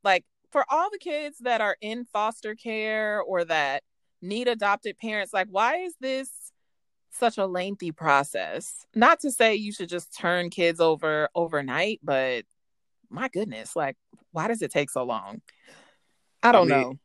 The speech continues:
Speaker 2: it, it, I feel like in an unofficial way, right? And I, you know, we might get banned for saying this, um, but it's kinda like human trafficking. Like, like, kids are expensive, and to,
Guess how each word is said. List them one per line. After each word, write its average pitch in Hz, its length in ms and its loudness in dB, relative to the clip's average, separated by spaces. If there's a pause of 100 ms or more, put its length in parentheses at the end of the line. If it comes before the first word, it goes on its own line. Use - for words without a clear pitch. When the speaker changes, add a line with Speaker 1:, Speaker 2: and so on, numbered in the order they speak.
Speaker 2:
it, 123 220 4
it, 123 200 4
I 127 60 4
feel 180 260 -2
like 139 180 4
in 110 160 0
an 101 120 -6
unofficial 110 640 -2
way, 92 200 -2
right? 80 240 -8
And 85 140 -10
I, 82 160 -6
you 87 140 -6
know, 82 120 -8
we 85 160 -2
might 85 180 -2
get 82 180 -6
banned 85 260 -4
for 85 100 -18
saying 82 300 -12
this, 82 240 -18 (480)
um, 82 540 -2 (1040)
but 160 160 6
it's 165 100 6
kinda 226 240 4
like 208 160 6
human 196 240 2
trafficking. 160 440 2
Like, 113 300 0
like, 104 280 -2 (440)
kids 208 320 2
are 147 120 6
expensive, 123 840 -4
and 120 200 -2
to, 113 180 0